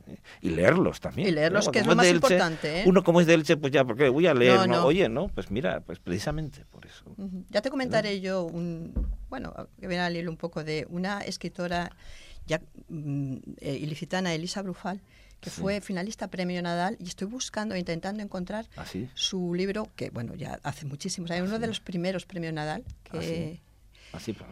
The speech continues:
Speaker 1: hay que
Speaker 2: y
Speaker 1: encontrarla.
Speaker 2: se llama Las siete puertas, y estoy intentando reencontrar ese libro.
Speaker 1: Hay que buscarla
Speaker 2: Hay que
Speaker 1: debajo de las
Speaker 2: buscarlo.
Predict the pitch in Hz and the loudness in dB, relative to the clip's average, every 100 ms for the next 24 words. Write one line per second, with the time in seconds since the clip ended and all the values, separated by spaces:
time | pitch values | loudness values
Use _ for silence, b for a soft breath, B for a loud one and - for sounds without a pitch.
0 | 147 135 185 170 165 165 135 165 170 165 | -12 -2 0 2 2 2 0 -2 -4 -2
1 | 202 170 - - 196 196 170 175 - 160 | 0 2 0 -2 -4 -4 -4 -4 -4 -6
2 | 151 196 247 240 208 220 226 214 214 180 | -8 -6 -4 -4 -6 -6 -4 -2 -4 -4
3 | 165 175 170 165 160 190 165 151 156 - | 0 2 2 -2 -4 -4 -4 -6 -8 -12
4 | - - - 98 92 - 110 107 98 95 | -18 -18 -4 -2 0 0 0 2 4 4
5 | 110 104 - 170 | 6 4 4 4